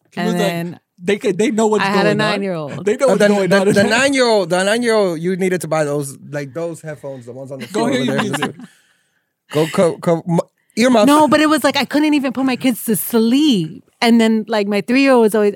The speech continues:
Speaker 2: asking, "What's that noise? What's that sound?" Like, <laughs> it was, it was so, it was so bad.
Speaker 1: Kim was like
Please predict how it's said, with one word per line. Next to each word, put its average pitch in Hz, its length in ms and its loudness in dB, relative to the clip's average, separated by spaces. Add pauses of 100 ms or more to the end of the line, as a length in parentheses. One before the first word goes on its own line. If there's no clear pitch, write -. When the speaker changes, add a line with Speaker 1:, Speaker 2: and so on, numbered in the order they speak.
Speaker 2:
asking, 220 420 -4
"What's 175 180 -4
that 147 200 -10
noise? 262 640 0
What's 185 220 -10
that 156 200 -14
sound?" 226 680 -4 (800)
Like, 190 540 -4 (220)
<laughs> - 240 -20
it 262 520 2
was, 262 200 2
it 220 120 -2
was 214 220 2
so, 190 380 -2
it 185 140 -12
was 175 200 -8
so 175 180 -6
bad. 175 480 -4
Speaker 1:
Kim 151 140 -12
was 139 120 -16
like 120 220 -16